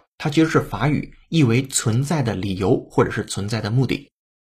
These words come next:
Since millions discovered a moronic website called Hamster Dance twenty years ago，是从自二十年前数百万人发现了搞笑网站仓鼠群舞以来，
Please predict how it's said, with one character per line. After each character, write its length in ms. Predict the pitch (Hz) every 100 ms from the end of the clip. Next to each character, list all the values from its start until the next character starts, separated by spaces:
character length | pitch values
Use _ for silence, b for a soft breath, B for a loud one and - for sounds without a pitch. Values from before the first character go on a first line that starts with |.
| -
Since 220 | 147 139
millions 440 | 139 185 165 143 143
discovered 720 | 123 120 131 120 104 95 -
a 100 | 110
moronic 560 | 107 101 117 143 139 -
website 460 | 135 - - -
called 340 | - - 107 104 B B B -
Hamster 440 | 165 160 - 127
Dance 340 | 120 120 120 -
twenty 260 | 131 131
years 300 | 135 95 95
ago， 260 | - 65 - B B B -
是 160 | -
从 320 | 151 127 147 143
自 260 | - 156 -
二 120 | 165
十 120 | 143
年 180 | 135 131
前 220 | - 123
数 180 | 127 185
百 200 | 110 90
万 140 | 110
人 140 | 104 107
发 160 | 113
现 160 | 113 107
了 80 | 104
搞 160 | 90
笑 160 | 92 113
网 180 | 95 90
站 220 | 117 98 B B -
仓 280 | - 151
鼠 200 | 156 110 92
群 280 | - 143
舞 80 | 143
以 120 | 131
来， 300 | 92 87 120